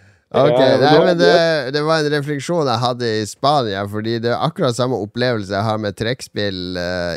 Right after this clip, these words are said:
Speaker 1: i Norge. Eh, det kommer en dude med trekkspill, eh, og hatten sin, og tenker, er det, det, skal jeg i hvert fall ikke velge det instrumentet til barna mine.
Speaker 2: Ja,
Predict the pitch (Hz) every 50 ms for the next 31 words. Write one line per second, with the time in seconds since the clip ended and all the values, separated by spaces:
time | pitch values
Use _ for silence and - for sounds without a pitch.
0 | 60 76 104 107 107 107 117 117 110 127 160 240 311 269 180 123 117 127 123 120
1 | 113 113 104 - 107 107 113 110 104 104 98 104 107 110 107 104 101 92 - 107
2 | 98 95 - - - - 180 202 208 190 170 - - _ - 95 95 98 98 92
3 | - - 76 98 101 101 107 110 - _ - 117 117 123 156 196 285 302 202 147
4 | 135 - _ 104 104 110 113 110 107 117 - 104 107 110 104 101 98 101 101 98
5 | 90 - 50 85 107 123 117 107 104 101 101 95 92 92 92 82 62 55 71 -
6 | - - - - - 120 120 113 104 - - 147 131 113 117 104 104 104 113 107
7 | 101 92 113 127 117 90 85 85 82 - - 76 80 85 80 - - - - 80
8 | 76 71 69 73 69 64 60 57 62 52 50 50 _ _ _ _ _ _ _ _
9 | _ _ _ _ _ _ _ _ _ 110 107 107 110 107 110 113